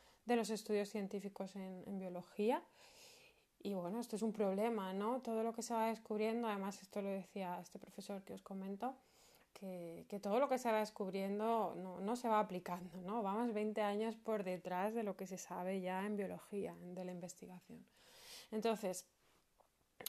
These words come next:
ahora que está tan de moda el ayuno intermitente, eh, pues también está muy el, eh, eh, la versión esta de "no cambies, no hagas nada, no pruebes nada.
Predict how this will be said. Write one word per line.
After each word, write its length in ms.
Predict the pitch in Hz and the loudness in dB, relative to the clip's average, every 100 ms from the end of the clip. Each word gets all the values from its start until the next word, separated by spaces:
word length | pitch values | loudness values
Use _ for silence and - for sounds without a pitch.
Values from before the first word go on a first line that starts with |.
| - | 10
ahora 240 | 226 262 | 12 12
que 60 | 254 | 8
está 140 | 247 | 4
tan 200 | 247 240 | 4 4
de 80 | 240 | 4
moda 320 | 240 233 226 | 4 4 4
el 60 | 220 | 6
ayuno 200 | 220 220 | 4 2
intermitente, 1040 | 220 220 220 220 240 247 247 254 285 311 - | 0 0 0 2 4 4 4 4 6 4 -2
eh, 300 | 190 185 185 | -6 -4 -4
pues 160 | 196 185 | -6 -4
también 320 | 196 180 185 | -4 -2 -4
está 320 | 185 196 190 | -4 -2 -2
muy 420 | 202 202 208 240 | 0 2 2 4
el, 520 | 262 226 190 185 185 185 | 2 0 0 -2 -4 -4
eh, 480 | 185 185 - 180 - - - - - | -6 -6 -8 -10 -12 -16 -18 -18 -14
eh, 340 | - - 185 190 | -12 -8 -4 2
la 140 | 196 | 4
versión 480 | 190 196 - 214 202 | 4 2 4 6 6
esta 300 | 214 208 233 | 4 2 2
de 80 | 202 | 2
"no 160 | 180 | -2
cambies, 640 | 190 202 226 214 202 156 190 | -4 -2 0 0 -2 -4 -4
no 100 | 190 | -4
hagas 240 | 202 196 | -4 -6
nada, 280 | 190 208 202 | -2 -2 -2
no 120 | 180 | -6
pruebes 380 | - 214 220 180 | -2 0 0 -2
nada. 340 | 185 170 - | -6 -8 -10